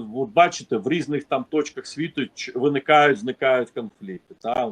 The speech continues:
Раптом там Таїланд, Камбоджа. Що ви чули, щоб там Таїланд, Камбоджа колись воювали, да? Е, там десь Індія, Пакистан. Тут Пакистан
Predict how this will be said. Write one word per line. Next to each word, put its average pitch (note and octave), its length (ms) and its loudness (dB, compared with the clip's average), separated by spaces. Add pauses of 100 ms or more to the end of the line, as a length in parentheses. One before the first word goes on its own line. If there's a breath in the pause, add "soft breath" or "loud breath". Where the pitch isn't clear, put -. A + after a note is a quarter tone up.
Раптом C#3 380 0
там G2 240 -10
Таїланд, D3 480 4
Камбоджа. G#2 760 -10
Що D#3 200 -4
ви D#3 120 -4
чули, D3+ 400 -6
щоб - 220 -10
там B2 320 -6
Таїланд, C#3 480 0
Камбоджа A#2+ 560 -4
колись A#2+ 300 -6
воювали, F#2 640 -6
да? A#2 240 -4 (2500 soft breath)
Е, A#2+ 500 2
там C#3 280 0
десь C#3 220 -8
Індія, D#3+ 260 -2
Пакистан. G#2 840 -2
Тут C3+ 240 -6
Пакистан D#3+ 680 2